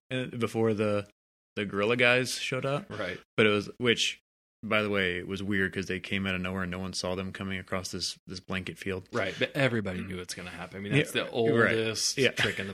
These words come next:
Speaker 2: book.
Speaker 1: <laughs> Dun, dun, dun, cavalry arrives. Yeah.
Speaker 2: Right.
Speaker 1: And so we knew it was coming, just how was it coming? And all of a
Speaker 2: Right.
Speaker 1: sudden he's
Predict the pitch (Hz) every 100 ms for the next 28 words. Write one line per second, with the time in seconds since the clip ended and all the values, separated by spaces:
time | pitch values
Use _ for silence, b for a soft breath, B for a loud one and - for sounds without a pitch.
0 | 90 87 - - - - 113 110 127 175
1 | 170 170 165 160 139 131 156 139 131 127
2 | 120 120 113 104 98 - 107 90 82 B
3 | B B - 113 117 139 127 107 - 120
4 | 101 95 95 - 107 104 - 104 110 101
5 | 87 113 107 107 104 92 - 104 101 95
6 | 104 95 90 -